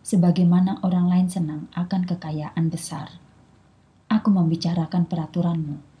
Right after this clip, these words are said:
Aku mengikuti jalan hidup-Mu. Aku senang atas hukum-Mu.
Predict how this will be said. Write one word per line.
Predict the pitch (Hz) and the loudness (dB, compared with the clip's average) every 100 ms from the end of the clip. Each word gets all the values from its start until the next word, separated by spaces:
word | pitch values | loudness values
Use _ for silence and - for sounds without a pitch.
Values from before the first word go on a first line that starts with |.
| _ _ _ _ _ | _ _ _ _ _
Aku | 180 175 180 | -6 0 2
mengikuti | 165 175 170 185 202 | 4 4 2 -2 -2
jalan | 180 190 202 208 | 0 0 0 2
hidup-Mu. | 190 165 - 147 143 - _ _ _ _ _ _ | 2 0 -2 -6 -8 -16 _ _ _ _ _ _
Aku | 240 220 254 | -4 -2 -2
senang | 208 165 151 147 - | 0 0 -2 -6 -6
atas | 180 180 175 185 | -6 -4 -4 -4
hukum-Mu. | 170 160 147 | -2 -4 -4